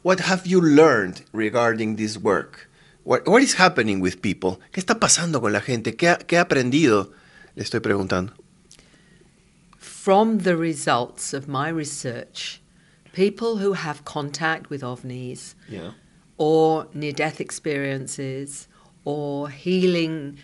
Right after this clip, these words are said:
Speaker 2: where they have their frequency raised ultimately find they're communicating with non-human intelligences. So for me, it's the way that we are being shown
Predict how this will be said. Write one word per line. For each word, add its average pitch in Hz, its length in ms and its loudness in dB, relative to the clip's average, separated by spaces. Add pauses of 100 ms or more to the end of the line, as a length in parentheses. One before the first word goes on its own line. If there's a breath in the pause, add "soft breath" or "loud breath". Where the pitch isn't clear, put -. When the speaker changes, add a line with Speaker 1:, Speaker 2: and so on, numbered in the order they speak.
(220 loud breath)
Speaker 2:
where 160 260 -2
they 147 160 -6
have 139 240 -8
their 131 140 -4
frequency 160 720 -8
raised 139 680 -6 (360 soft breath)
ultimately 180 760 -2
find 143 580 -8
they're 135 120 -6
communicating 139 1120 -12 (280 loud breath)
with 139 160 -6
non-human 127 580 -10
intelligences. 139 1080 -12 (380 loud breath)
So 160 280 -2
for 147 200 -8
me, 160 680 0 (340 soft breath)
it's - 420 -4 (160)
the 160 120 -4
way 156 400 -2
that 151 200 -8
we 151 220 -6
are 143 100 -8
being 139 580 -8 (120 loud breath)
shown 139 840 -2